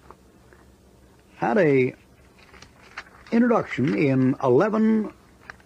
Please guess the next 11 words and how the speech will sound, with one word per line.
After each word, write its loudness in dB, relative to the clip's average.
seventeen 0
A 2
D, 0
in -2
January. -4
Quote, 0
and 0
I'm -2
quoting 0
here 0
from -2